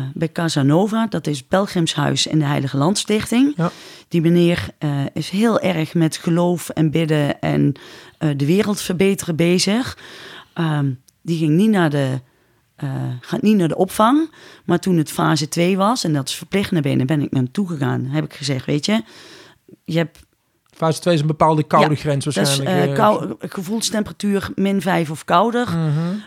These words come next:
Speaker 1: Eh, waarbij je dus echt kunt doodvriezen als je, eh, jezelf niet goed beschermt. En niemand wil dat in zijn gemeente iemand doodvriest. Dus dan is landelijk bedacht dus die winterprotocollen. En als je dus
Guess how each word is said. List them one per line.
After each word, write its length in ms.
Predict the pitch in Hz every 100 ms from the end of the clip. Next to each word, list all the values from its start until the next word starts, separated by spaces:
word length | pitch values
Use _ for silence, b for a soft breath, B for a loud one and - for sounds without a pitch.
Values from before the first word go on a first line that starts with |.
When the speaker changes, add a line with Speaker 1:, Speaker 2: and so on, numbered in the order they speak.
| -
Speaker 1:
Eh, 180 | 180 175
waarbij 400 | 170 175 180 180
je 80 | 160
dus 360 | 165 - -
echt 280 | 170 160 -
kunt 360 | 165 160 - - 131
doodvriezen 800 | 170 165 - 170 147 143 139 -
als 220 | 156 -
je, 300 | 156 143 135 B B B _
eh, 400 | 156 139 131 139
jezelf 380 | 160 170 160 -
niet 140 | 165
goed 160 | 175 139
beschermt. 640 | - - 165 220 269 - B B B B
En 420 | - 160 156 147 -
niemand 360 | 180 185 165 156
wil 180 | 165
dat 200 | 143 139
in 160 | - 147
zijn 220 | 160 175
gemeente 380 | - 147 147 -
iemand 240 | 151 139
doodvriest. 580 | 139 147 - 151 135 -
Dus 260 | 143 139 -
dan 300 | 143 147 120 B B B B
is 160 | 165 170
landelijk 420 | 180 175 143 131
bedacht 320 | 123 135 -
dus 140 | 135
die 100 | - 147
winterprotocollen. 920 | 190 - 180 185 - 185 190 262 277 B B B B B
En 140 | -
als 200 | - 202
je 80 | -
dus 240 | 165 160